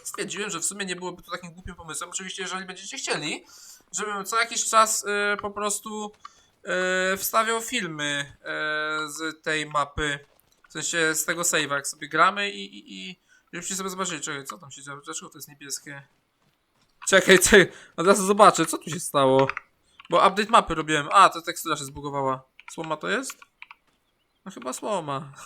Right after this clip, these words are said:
Dobra, jakiś bug. Widzicie, że tekstura jest niebieska z daleka, X D. Ta, to wszędzie widzę. A, odpal licho.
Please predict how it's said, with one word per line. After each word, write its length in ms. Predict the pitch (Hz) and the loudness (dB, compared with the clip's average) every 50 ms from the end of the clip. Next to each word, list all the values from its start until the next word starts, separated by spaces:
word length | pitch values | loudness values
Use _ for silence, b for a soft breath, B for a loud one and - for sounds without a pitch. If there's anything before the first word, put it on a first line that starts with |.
| - _ _ B B B B B B B B | -20 _ _ B B B B B B B B
Dobra, 240 | 190 185 180 170 175 | 6 8 10 10 10
jakiś 220 | 175 175 214 190 170 | 10 8 6 0 4
bug. 220 | 180 208 185 165 | 8 8 8 6
Widzicie, 300 | 151 160 170 - 247 233 | 6 -2 -2 -2 0 0
że 60 | - - | 0 0
tekstura 400 | - 190 - - - 202 170 160 | 0 -2 -2 -2 -4 -2 -2 -2
jest 140 | 151 - | -2 -4
niebieska 360 | 165 165 165 165 156 - - 160 | -8 -6 -4 -4 -4 -4 -6 -8
z 80 | 147 | -6
daleka, 320 | 156 151 151 151 147 156 147 | -4 -4 -4 -4 -4 -6 -8
X 260 | - - - - - | -8 -10 -14 -12 -6
D. 180 | 151 143 139 - _ _ _ _ _ _ _ _ _ _ _ _ | -4 -6 -6 -6 _ _ _ _ _ _ _ _ _ _ _ _
Ta, 180 | - 233 220 196 | 6 6 6 6
to 80 | 185 | 6
wszędzie 320 | 180 - 180 156 147 139 143 | 2 -4 -4 -4 -4 -4 -8
widzę. 280 | 143 135 139 143 147 - | -8 -8 -8 -8 -8 -4
A, 180 | - - 202 175 | 0 2 2 2
odpal 240 | - - 156 151 147 | 0 -2 -8 -10 -10
licho. 260 | 147 135 147 135 | -8 -10 -10 -10